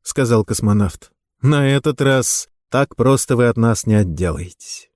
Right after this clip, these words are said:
Даже если бы вам пришлось переворошить все изречения Цицерона до наших дней, меня уже много лет интригует эта история. Ведь я, как-никак, был там главным действующим лицом". "Вы думаете?" В голосе конструктора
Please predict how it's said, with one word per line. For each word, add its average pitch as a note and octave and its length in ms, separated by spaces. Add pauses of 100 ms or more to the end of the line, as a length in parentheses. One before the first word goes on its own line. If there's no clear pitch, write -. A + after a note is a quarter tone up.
Даже G#3+ 340
если A3 320
бы G3 140
вам F#3 240
пришлось E3 480
переворошить D3+ 640
все - 440
изречения A2+ 840
Цицерона D3+ 680
до C3 120
наших B2+ 340
дней, G2 280 (560)
меня C3 300
уже C#3+ 200
много F#3+ 440
лет F#3+ 320
интригует A2+ 640
эта F#2 200
история. D2 520 (280)
Ведь - 160
я, G#2 200
как-никак, B2 560
был G#2+ 200
там B2 240
главным A2 460
действующим D3+ 580
лицом". A3+ 420 (540)
"Вы G#2 260
думаете?" A#2+ 720 (560)
В G#2 120
голосе A#2 380
конструктора G#2+ 800